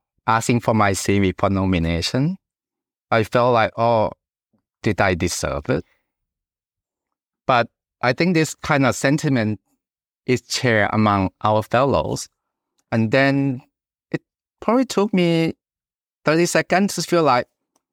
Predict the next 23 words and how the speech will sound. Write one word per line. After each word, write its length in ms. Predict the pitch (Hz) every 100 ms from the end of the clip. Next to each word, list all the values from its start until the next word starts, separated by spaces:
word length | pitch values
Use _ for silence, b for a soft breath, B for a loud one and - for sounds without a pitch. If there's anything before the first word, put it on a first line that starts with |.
| _
someone 640 | - - 190 190 175 175
might 160 | 160 151
have 160 | 147 -
seen 260 | - 131
something 520 | 127 - 131 131 120 113
in 260 | 110 98
me. 420 | 95 85 73 69 - _ _ _ _ _
And, 400 | 117 107 104 98
uh, 200 | 120 107 -
all 300 | 123 131 139
my 240 | 127 120
effort 500 | - 123 - 117 104
and 200 | 110 95
contributions 960 | - 107 104 104 104 117 - 165 202 - _ _ _ _ _
might 260 | 123 131 147 _ _
probably 400 | - 160 175 175
mean 340 | 131 123 117
something 760 | 117 - 107 - 101 82 78 - - _ _ _ -
to 140 | -
someone 680 | 110 139 131 117 92 80 127 - _ _
or 120 | 110
some 280 | 104 113 98
people. 540 | - 107 101 82 62